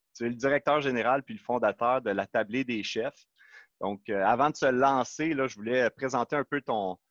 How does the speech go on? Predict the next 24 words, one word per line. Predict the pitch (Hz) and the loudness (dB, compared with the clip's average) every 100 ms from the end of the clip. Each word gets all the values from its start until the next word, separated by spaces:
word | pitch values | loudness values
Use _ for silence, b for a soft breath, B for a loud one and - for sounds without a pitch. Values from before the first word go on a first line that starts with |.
| _ _ | _ _
ton | 127 120 | -2 2
organisation, | 127 123 123 117 113 104 135 139 143 139 | 2 0 -2 2 2 0 -4 -4 -2 -6
puis | - 101 | -6 -8
après | 101 98 | -6 -8
ça, | - 117 | -6 -4
euh, | 120 98 90 - _ | -2 -2 -4 -10 _
te | 123 | -2
bombarder | 127 135 113 120 | 0 2 2 0
de | 127 | -4
quelques | 120 101 113 | -6 -6 -8
questions. | 104 - - 92 113 | -6 -8 -10 -12 -10
Fait | - | -10
que, | 98 98 | -10 -8
euh, | 92 92 92 | -6 -6 -8
c'est | 101 - | -12 -10
le, | 101 101 92 | -4 -2 -2
le | 92 110 | -2 -4
planning. | 123 131 117 113 131 139 113 - b b b b b _ | 2 2 2 0 -4 -6 -10 -14 b b b b b _
Donc, | 104 113 120 - | 2 2 2 0
euh, | 120 110 | 2 4
la | 123 | 2
Tablée | 135 151 147 | 4 2 0
des | 196 170 | -2 0
chefs, | 135 - 170 180 170 | 0 0 2 2 0